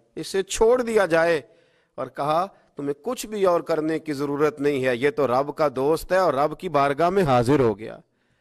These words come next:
कुछ कोई बंदा कहेगा कि ये तो एक बाबा फरीद का सुनाया हुआ वाक़या है, सुनिए, बुखारी में हदीस है, नबी पाक सल्लल्लाहु अलैहि वसल्लम ने फरमाया, हज़रत अबू हुरैरा रदी अल्लाह ताला अन्हु रावी हैं, हुजूर फरमाते, एक शख्स मरने लगा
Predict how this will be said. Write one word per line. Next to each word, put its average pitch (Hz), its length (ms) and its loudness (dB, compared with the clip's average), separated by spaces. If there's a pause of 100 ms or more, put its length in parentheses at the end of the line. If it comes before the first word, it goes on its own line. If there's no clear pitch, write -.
(400)
कुछ 156 120 -16 (100)
कोई 165 200 -4 (120)
बंदा 151 260 -4
कहेगा 156 400 -2
कि 156 140 -8
ये 147 160 -2
तो 143 140 -4 (180)
एक 135 240 0
बाबा 127 300 2
फरीद 139 340 -4
का 143 160 -2
सुनाया 120 360 0
हुआ 127 220 0
वाक़या 113 380 -2
है, 180 80 -4
सुनिए, 135 440 0
बुखारी 123 460 -2
में 143 160 -2
हदीस 110 440 -2
है, 127 120 2 (880)
नबी 139 300 2
पाक 185 280 0
सल्लल्लाहु 127 540 -4
अलैहि 123 140 -6
वसल्लम 127 300 -2
ने 120 140 0
फरमाया, 107 500 -2
हज़रत 110 320 -2
अबू 117 200 0
हुरैरा 113 380 2
रदी 131 260 -4
अल्लाह 123 320 0
ताला 117 300 -4
अन्हु 113 180 -4
रावी 110 300 -4
हैं, 110 100 -2
हुजूर 110 320 0
फरमाते, 143 480 -2
एक 151 100 -2
शख्स - 340 -6
मरने 143 360 2
लगा 151 300 0